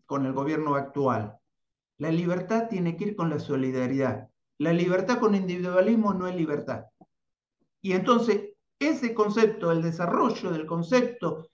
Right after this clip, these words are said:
y las prácticas de la solidaridad es la mejor, eh, eh, mm,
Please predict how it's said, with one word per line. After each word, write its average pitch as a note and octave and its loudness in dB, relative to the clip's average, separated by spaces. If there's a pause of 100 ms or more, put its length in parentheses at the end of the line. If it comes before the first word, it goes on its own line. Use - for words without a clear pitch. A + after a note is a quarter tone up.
y E3+ -2
las D#3+ 0
prácticas F3+ 2
de E3 2
la D#3 0
solidaridad E3 0 (320)
es - 4 (140)
la F#3+ 0
mejor, F3+ 0
eh, F#3+ -4
eh, D#3+ -2 (1200)
mm, D3 -6